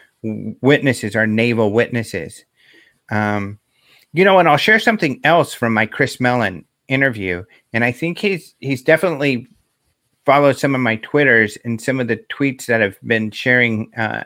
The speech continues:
and thoughts is that, 'cause actually he addressed this issue before I even asked him,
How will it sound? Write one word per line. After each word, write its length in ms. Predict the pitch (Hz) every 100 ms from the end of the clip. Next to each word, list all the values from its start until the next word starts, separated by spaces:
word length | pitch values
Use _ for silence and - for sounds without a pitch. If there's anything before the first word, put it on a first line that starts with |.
| - _ _
and 260 | 120 113 -
thoughts 420 | 143 139 113 -
is 120 | 104 104
that, 340 | 107 98 82 _ _ _ _ _ _ _ _ _
'cause 180 | - 151
actually 420 | 147 170 - 151
he 160 | 127 139
addressed 400 | 120 127 135 -
this 180 | 127 107
issue 220 | 127 123
before 340 | 107 101 120
I 80 | 110
even 240 | 110 101 95
asked 320 | 98 117 -
him, 200 | 98 92